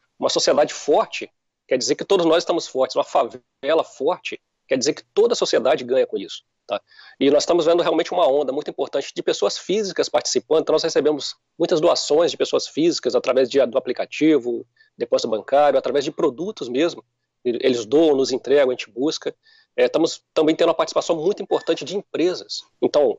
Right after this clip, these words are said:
essa, essa, essa ação social das empresas é muito necessária, tá? E nós temos recebido doações robustas que têm ajudado muitas famílias também. E a participação também no poder público. Então,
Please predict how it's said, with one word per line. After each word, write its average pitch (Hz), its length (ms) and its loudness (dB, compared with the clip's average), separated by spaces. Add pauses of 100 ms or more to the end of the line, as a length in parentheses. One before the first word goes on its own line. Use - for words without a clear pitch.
essa, 151 320 2 (160)
essa, 143 320 0
essa 135 380 0
ação 180 340 0
social 160 540 -2
das 147 180 -2
empresas 139 600 -8 (440)
é 156 80 -2
muito 170 240 2
necessária, 113 580 0 (300)
tá? 113 180 -4 (240)
E - 60 -8
nós - 140 -2
temos 170 160 2
recebido 156 340 0
doações 156 480 0
robustas 147 680 -4
que - 120 -6
têm 151 140 2
ajudado 143 300 0
muitas 151 260 -6
famílias 143 320 0
também. 147 300 0 (480)
E 185 120 2
a - 20 4
participação 190 720 -2 (360)
também 180 240 2
no 202 60 -4
poder 196 220 -6
público. 196 420 -10 (300)
Então, 143 360 0